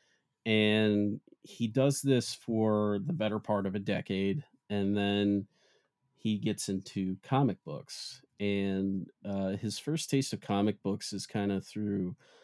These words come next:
uh, Fawcett Publications, which at the time, they were going through this transition phase where, um, the owner of Fawcett Comics was kinda giving it to his sons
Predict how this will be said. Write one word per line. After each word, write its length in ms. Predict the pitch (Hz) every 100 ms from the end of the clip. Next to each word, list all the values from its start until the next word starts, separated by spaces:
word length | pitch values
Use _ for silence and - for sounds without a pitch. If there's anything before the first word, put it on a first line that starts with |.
| _ _ -
uh, 280 | 95 87 -
Fawcett 540 | - 113 107 - 90
Publications, 1000 | - 101 98 101 95 95 - 98 98 - 107
which 260 | 101 - -
at 140 | 110 107
the 80 |
time, 680 | 107 113 113 110 104 101 101 - _ _ _ _ -
they 60 | 113
were 60 |
going 240 | 135 147 139
through 180 | 139
this 140 | 117 -
transition 720 | - 110 101 98 107 - 127
phase 680 | - 127 123 127 127 120 -
where, 600 | 107 101 98 95 104 110 -
um, 560 | 98 92 90 90 87 - -
the 340 | 110 101 98
owner 600 | 101 113 113 110 107 107 -
of 260 | 101 101
Fawcett 460 | - 107 98 - -
Comics 420 | 92 92 95 -
was 100 | 98
kinda 220 | - 95
giving 320 | 101 95 92 92
it 140 | 85
to 100 | -
his 120 | 87 -
sons 520 | 90 87 87 82